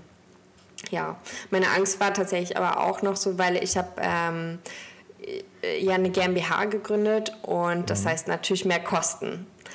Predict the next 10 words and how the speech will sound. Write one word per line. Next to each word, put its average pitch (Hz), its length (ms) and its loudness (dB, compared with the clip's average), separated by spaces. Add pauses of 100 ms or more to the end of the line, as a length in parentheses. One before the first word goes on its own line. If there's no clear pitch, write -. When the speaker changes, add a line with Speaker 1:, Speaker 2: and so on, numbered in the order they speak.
(300)
Speaker 2:
Mhm. 110 80 -2
Speaker 1:
Und 170 340 2
deshalb, 175 380 0
dass 170 220 0
dann 170 200 -2
natürlich 175 560 -2
das 160 280 2
alles 170 340 0
deckt, - 380 -6
ne? 151 200 -4